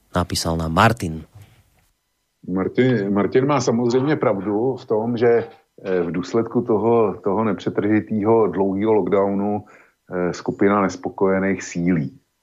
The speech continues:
Speaker 2: a bude sílit dál. V tom, v tom má pravdu, ale, eh, byli tady, eh, takzvaní popírači a chřipčičkáři.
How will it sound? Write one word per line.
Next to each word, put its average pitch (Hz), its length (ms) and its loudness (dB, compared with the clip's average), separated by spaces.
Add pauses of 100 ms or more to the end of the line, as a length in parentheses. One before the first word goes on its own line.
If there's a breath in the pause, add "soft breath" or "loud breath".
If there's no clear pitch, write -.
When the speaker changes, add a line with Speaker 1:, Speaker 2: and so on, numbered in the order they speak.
Speaker 2:
a 85 80 -2
bude 90 160 4
sílit 92 400 2
dál. 76 240 0
V - 80 -20
tom, 92 220 -2
v 90 100 -10
tom 92 160 2
má 104 160 2
pravdu, 95 440 -2
ale, 82 280 0 (480 soft breath)
eh, 73 240 -2
byli 85 360 2
tady, 98 600 0
eh, 78 720 -6 (160)
takzvaní 92 580 0
popírači 95 760 0
a 104 80 -2
chřipčičkáři. 90 1120 -2